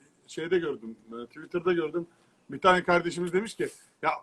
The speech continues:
ada hayatının yanına bir de Acun abiyle Mert'i, e, yayınlasalar asıl muhabbet orada dönüyordur şu anda." diye. Hani, e, bizim tabii Mert'le ayrılma sonrasındaki muhabbetimiz çok eğlenceliydi. E, çünkü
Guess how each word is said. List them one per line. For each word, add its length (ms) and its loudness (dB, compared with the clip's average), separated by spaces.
ada 400 0
hayatının 500 0
yanına 340 -6
bir 60 -4
de 80 0
Acun 260 -6
abiyle 360 -4
Mert'i, 360 -2
e, 540 -6
yayınlasalar 540 -8
asıl 280 -6
muhabbet 380 -2
orada 300 -2
dönüyordur 380 -10
şu 180 -6
anda." 300 -6
diye. 220 -6
Hani, 200 -2
e, 520 -4
bizim 200 -8
tabii 220 0
Mert'le 420 2
ayrılma 340 0
sonrasındaki 600 -4
muhabbetimiz 580 0
çok 320 -6
eğlenceliydi. 800 0
E, 80 -4
çünkü 440 0